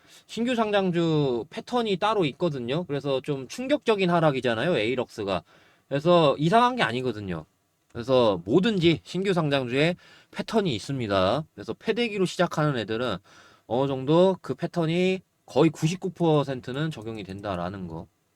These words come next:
그래서 예를 들어서 이제 티디에스 팜 같은 경우는 패대기가 아니었는데도 불구하고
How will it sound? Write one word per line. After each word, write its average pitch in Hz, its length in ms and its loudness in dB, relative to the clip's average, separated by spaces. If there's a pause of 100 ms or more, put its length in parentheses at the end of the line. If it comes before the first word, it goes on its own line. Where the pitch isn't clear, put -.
(160)
그래서 120 320 -2 (500)
예를 208 180 4
들어서 208 260 6
이제 180 160 6
티디에스 240 480 -2
팜 208 200 4
같은 180 260 0
경우는 160 640 2
패대기가 220 480 2
아니었는데도 147 680 2
불구하고 123 760 -2